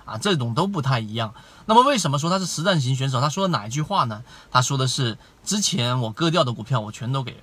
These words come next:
忘了啊，我全都忘了。”可能记下来的只是我们说每次操作失误时候的总结下来的经验和教训，这个才是真正的实战型选手该去做的。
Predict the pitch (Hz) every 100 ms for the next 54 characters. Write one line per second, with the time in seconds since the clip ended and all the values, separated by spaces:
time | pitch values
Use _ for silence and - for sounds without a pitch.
0 | - 139 147 107 - - - 117 98 120
1 | 131 143 160 196 117 - - - - -
2 | 180 220 202 311 185 214 127 113 120 113
3 | - 110 175 139 107 110 117 117 131 131
4 | 101 107 143 - 269 196 160 - 247 262
5 | 147 - 117 127 117 104 - 101 107 117
6 | 123 156 117 110 117 180 190 185 113 117
7 | 143 147 120 147 - - - - - -
8 | 349 269 156 135 127 147 180 185 120 110
9 | 127 139 151 120 120 120 120 110 143 143
10 | 196 294 117 -